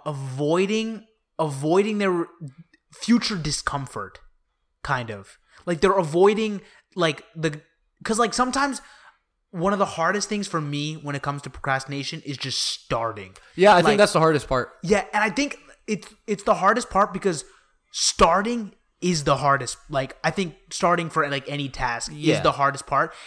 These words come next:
Speaker 1: And so you feel a little bit of discomfort
Speaker 2: Yeah.
Speaker 1: during those, like, first couple
Speaker 2: And, and, and it's
Speaker 1: tr-,
Speaker 2: kinda
Speaker 1: times.
Speaker 2: daunting,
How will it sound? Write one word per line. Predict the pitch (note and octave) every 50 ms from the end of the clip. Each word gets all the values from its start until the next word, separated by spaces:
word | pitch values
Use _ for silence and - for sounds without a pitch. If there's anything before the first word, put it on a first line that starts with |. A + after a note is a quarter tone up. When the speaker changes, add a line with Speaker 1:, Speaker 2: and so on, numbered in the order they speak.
| C3+ -
Speaker 1:
And | E3 D#3+
so | - F#3
you | F#3 F3
feel | - - G3+ G#3 G#3 G3+
a | F3+
little | D#3+ E3+ F3
bit | F3 F3
of | D#3+ C#3+ C3
discomfort | D3 D3 - - - C#3+ C3 C3+ C3+ - - A2+ A2 G#2 - _ _ _ _ _ _ - C3+
Speaker 2:
Yeah. | C3+ C3 B2
Speaker 1:
during | - D#3 D#3 D#3
those, | D3+ C#3+ B2+ -
like, | C3+ B2+ B2
first | - - D3 C3 A#2+ - - -
couple | - C3+ F3 F3+
Speaker 2:
And, | F#3 F3+ F#3 F#3 F#3+ F3
and, | -
and | F#3 F#3 F#3
it's | F3+ D#3+ -
Speaker 1:
tr-, | - -
Speaker 2:
kinda | F#3+ F#3+ F3 D#3
Speaker 1:
times. | B2+ C#3 C3 C#3 D3 C#3 -
Speaker 2:
daunting, | D#3 C#3 B2 A2+ G#2 G2 F#2+